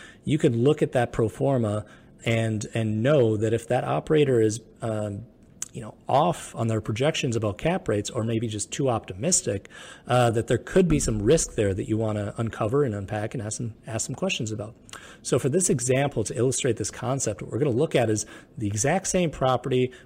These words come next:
with the exact same N O I under three different cap rate scenarios. We've got a four cap, a five cap, and a six cap.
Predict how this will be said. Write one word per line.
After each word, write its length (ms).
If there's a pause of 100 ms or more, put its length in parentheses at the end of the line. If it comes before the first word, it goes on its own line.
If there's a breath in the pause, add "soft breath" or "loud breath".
with 100
the 100
exact 400
same 220
N 100
O 120
I 180 (400 loud breath)
under 220
three 500
different 500
cap 320
rate 140
scenarios. 640
We've 120
got 140
a 60
four 300
cap, 340
a 40
five 400
cap, 360 (180)
and 100
a 60
six 400
cap. 320